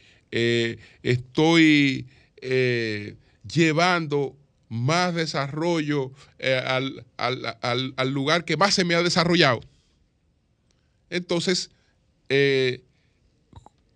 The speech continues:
prefiero cualquier otra inversión menor, porque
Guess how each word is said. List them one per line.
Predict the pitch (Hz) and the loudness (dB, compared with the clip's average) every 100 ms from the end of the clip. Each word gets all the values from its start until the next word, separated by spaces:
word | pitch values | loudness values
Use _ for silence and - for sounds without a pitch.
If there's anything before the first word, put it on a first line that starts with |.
| - | -8
prefiero | - 165 185 190 185 185 | 2 2 4 6 6 4
cualquier | 175 160 147 139 196 | 0 2 2 2 2
otra | 220 214 226 | 2 2 0
inversión | 214 190 151 185 175 165 | 2 0 2 4 4 4
menor, | 156 165 160 131 - _ _ _ | 2 4 2 0 -14 _ _ _
porque | - 110 107 | -10 -6 0